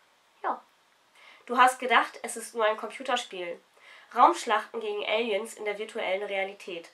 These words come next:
Heldentaten für den Highscore. Du hast falsch gedacht. Es war ein Training für den Ernstfall.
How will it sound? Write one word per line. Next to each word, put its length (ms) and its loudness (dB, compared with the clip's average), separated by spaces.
Heldentaten 920 -2
für 140 -12
den 180 -6
Highscore. 460 -6
Du 100 -4
hast 220 0
falsch 240 0
gedacht. 420 -10
Es 160 -6
war 60 10
ein 120 8
Training 380 2
für 100 -6
den 140 -2
Ernstfall. 580 -6